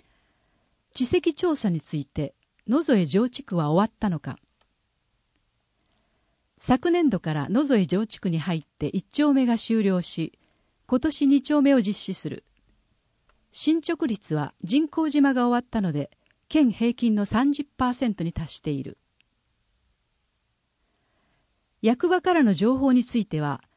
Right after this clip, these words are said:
別チラシにするのではなく、広報誌の中に掲載できないか。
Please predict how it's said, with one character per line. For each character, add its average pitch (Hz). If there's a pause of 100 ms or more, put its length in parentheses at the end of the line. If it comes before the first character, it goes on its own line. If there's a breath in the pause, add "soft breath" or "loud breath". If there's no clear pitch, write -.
(160)
別 220
チ 349
ラ 302
シ -
に 170
す -
る 214
の 180
で 165
は 151
な 156
く、 - (320)
広 339
報 330
誌 -
の 165
中 190
に 156
掲 226
載 214
で 185
き 202
な 185
い 143
か。 -